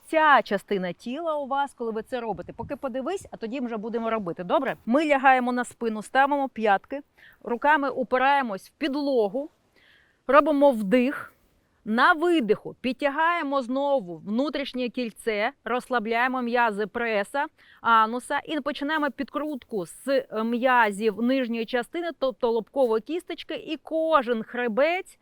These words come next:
підтягаємо вгору всередину. Тут затримуємось декілька секунд і з грудного відділу починаємо розкладатись. І ось коли ви вже поклали поперек на підлогу,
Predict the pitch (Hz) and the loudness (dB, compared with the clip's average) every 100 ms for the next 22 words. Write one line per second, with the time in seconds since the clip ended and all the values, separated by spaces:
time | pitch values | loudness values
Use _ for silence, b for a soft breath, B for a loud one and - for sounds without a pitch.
0 | _ - 269 - 269 269 285 269 247 226 | _ -6 -4 0 2 6 8 8 6 2
1 | 220 196 226 269 220 208 - 247 233 220 | -2 -2 2 4 4 2 -2 0 2 4
2 | 208 220 262 339 b b b b 349 359 | 4 4 2 -2 b b b b 2 4
3 | 233 285 302 339 330 311 262 214 175 175 | 6 4 4 2 2 4 4 2 0 -4
4 | 175 302 330 294 277 247 - 254 302 339 | 0 2 2 -2 0 0 2 0 2 0
5 | 381 b b b 320 302 320 294 269 302 | -2 b b b -4 0 2 2 2 4
6 | 277 233 208 254 285 294 339 330 349 _ | 4 2 0 -2 -2 -2 -4 -4 -10 _
7 | _ _ _ _ _ _ _ _ 208 208 | _ _ _ _ _ _ _ _ -6 -4
8 | 220 220 233 247 254 254 - 220 220 - | -4 0 2 2 0 -4 -4 -4 -4 -4
9 | 202 185 185 160 160 _ - 277 311 - | -2 0 -2 -2 -10 _ -4 -2 -2 2
10 | 302 294 294 247 190 277 294 220 170 233 | 2 4 2 0 0 4 4 4 0 -4
11 | - 262 269 254 214 - 262 240 208 185 | 0 6 8 8 6 0 2 2 2 -4
12 | 202 190 - 175 202 269 339 339 359 359 | -4 -6 -4 -6 -2 0 2 2 2 -2